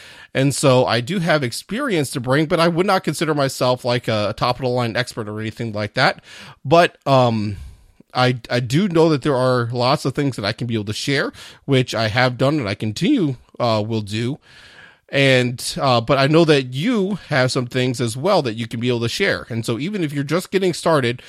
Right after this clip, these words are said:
you do have some kind of experience that you can be able to share with other people. And if you're just kinda getting started and you have questions and things like that, please feel free to share those, because chances are there's somebody else that has the same question and they're afraid to ask as well.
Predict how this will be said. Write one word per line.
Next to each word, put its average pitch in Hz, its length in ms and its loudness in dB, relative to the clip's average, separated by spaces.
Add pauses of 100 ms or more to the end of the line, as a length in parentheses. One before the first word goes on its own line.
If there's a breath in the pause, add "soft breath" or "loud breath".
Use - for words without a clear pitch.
(260 loud breath)
you 170 180 0
do 202 200 -2
have 170 240 2
some 185 160 -2
kind 165 180 2
of 120 80 -2
experience 131 680 -2
that 113 120 -2
you 131 120 -2
can 131 160 -4
be 123 80 -2
able 131 160 0
to 123 60 -2
share 175 260 0
with 127 120 -2
other 117 180 0
people. 139 460 -4 (440 loud breath)
And 139 260 4
if 139 140 0
you're 147 160 2
just 170 240 0
kinda 180 180 2
getting 151 240 0
started 165 400 2
and 147 80 0
you 123 80 -2
have 110 220 -6
questions 170 460 0
and 117 120 -4
things 147 220 0
like 120 180 0
that, 147 240 2 (460 loud breath)
please 202 420 0
feel 170 200 2
free 156 260 -2
to 151 100 0
share 214 340 -4
those, 123 220 0
because 131 500 2 (260)
chances 175 460 -2
are 190 240 2
there's 139 240 -2
somebody 170 540 -2
else 160 460 0 (320 loud breath)
that 127 360 2 (260 loud breath)
has 135 260 0
the 127 60 -6
same 131 260 0
question 175 440 -2
and 120 140 -2
they're 190 200 2
afraid 117 380 -2
to 90 160 -6
ask 107 300 -4
as 113 140 -4
well. 117 400 -2